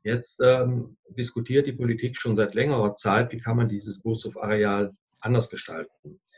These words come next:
Aber bevor man darüber eigentlich diskutieren kann, muss man sich natürlich die Frage stellen, soll der Bushof als zentraler Knotenpunkt erhalten bleiben oder soll es in der Stadt und in den Bezirken dezentrale Knotenpunkte geben?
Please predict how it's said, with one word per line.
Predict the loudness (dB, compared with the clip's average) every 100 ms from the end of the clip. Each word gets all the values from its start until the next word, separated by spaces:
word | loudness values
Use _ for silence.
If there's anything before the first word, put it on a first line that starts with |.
| _ _ _ -8
Aber | -4 0
bevor | 0 4 6 8
man | 6 6
darüber | 6 6 6 4
eigentlich | 2 0
diskutieren | -4 -6 -8 -4 0 2 2
kann, | 2 2 2 -2 -8 _ _
muss | 0 0
man | 0
sich | -2 -2
natürlich | -2 -2 -4
die | -8
Frage | -2 0 0 0
stellen, | 2 4 4 2
soll | 6 6
der | 6 2 0 -4 _ -4
Bushof | 0 2 0 -6 -2
als | -2 -2
zentraler | -4 0 2 2
Knotenpunkt | 4 6 6 4 -2 -2 -2 -2 -2
erhalten | -2 0 0 0
bleiben | 0 -2 -2 -6 -8 _ _ _ _ _ _ _ _ _ _
oder | 2 2 2
soll | 2 2
es | 2 -2 -8 _ _
in | 0
der | 2
Stadt | 2 0 0 -4 -18 _ -4
und | 0 0 -2 -14 -6
in | 0
den | 2
Bezirken | 0 0 2 2 4 2 2
dezentrale | 2 2 4 0 2 0 0
Knotenpunkte | -2 0 0 -2 -4 -6 -6
geben? | -4 -2 -2 -4